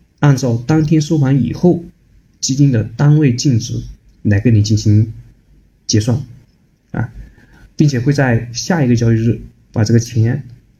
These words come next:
打到你的账户里面。同时呢，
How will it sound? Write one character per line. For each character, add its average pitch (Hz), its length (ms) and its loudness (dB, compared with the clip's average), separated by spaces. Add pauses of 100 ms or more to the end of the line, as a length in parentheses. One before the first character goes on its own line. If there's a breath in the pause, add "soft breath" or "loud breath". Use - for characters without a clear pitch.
打 104 160 -4
到 120 140 2
你 117 120 2
的 101 100 -2
账 110 160 -2
户 113 120 0
里 107 80 4
面。 95 240 -4 (1000)
同 123 180 2
时 127 120 -2
呢， 120 320 0